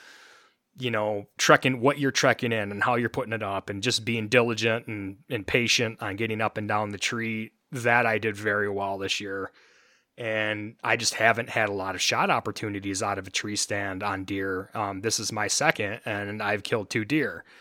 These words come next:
Both of them not great hits, uh, but they got the job done. Um, last year's was a little back. This year's was a little forward and a little high, although I know why. Um, and I learned about tree stand placement, and I learned about shot placement from a tree stand, and all of that's gonna help me out a lot in the future.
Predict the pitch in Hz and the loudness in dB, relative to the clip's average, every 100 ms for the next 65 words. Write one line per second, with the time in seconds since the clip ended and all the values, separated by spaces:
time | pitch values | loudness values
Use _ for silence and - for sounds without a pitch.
0 | - _ - 117 113 113 113 110 107 110 | -20 _ 2 4 4 2 2 2 2 0
1 | 104 - - 120 117 117 131 147 - - | 0 -2 4 6 6 4 4 4 2 2
2 | - 101 113 107 101 104 117 104 107 - | 2 0 0 0 0 -2 -2 0 0 0
3 | 95 110 110 110 110 113 123 - - - | 0 2 2 4 2 2 -2 -10 -20 -20
4 | - - _ _ - 110 107 107 113 117 | -20 -20 _ _ -2 0 2 4 8 8
5 | - 123 113 117 113 117 117 110 107 104 | 6 2 0 0 0 2 2 2 4 4
6 | 117 - - 104 - 113 110 107 110 110 | 4 -2 -2 0 0 0 -2 0 0 0
7 | 113 - 104 110 120 110 107 110 101 117 | -2 -2 0 4 4 2 0 0 4 6
8 | 110 131 117 110 110 104 107 107 98 107 | 6 6 4 2 0 -2 -2 -2 0 -2
9 | 104 98 113 - - - - _ _ - | 0 -2 -4 -8 -20 -20 -20 _ _ -6
10 | 113 110 107 104 101 98 - 139 117 113 | -4 -2 -4 -6 -10 -14 -8 0 4 6
11 | 113 123 127 117 117 123 - 120 - 127 | 6 4 6 6 6 4 -2 0 2 2
12 | 123 113 113 117 131 143 165 120 113 113 | 2 2 2 4 4 4 2 -2 0 2
13 | 113 113 110 110 - 113 110 123 120 - | 2 2 2 2 4 2 2 0 0 0
14 | 123 - 113 113 - 120 - 113 113 127 | -2 0 0 0 0 2 2 2 0 0
15 | 117 101 107 113 117 113 120 110 - 110 | 0 -2 -2 2 2 4 2 0 0 0
16 | 101 117 107 107 107 101 104 90 - 95 | 0 -2 0 0 2 0 -2 -6 -10 -8
17 | - | -8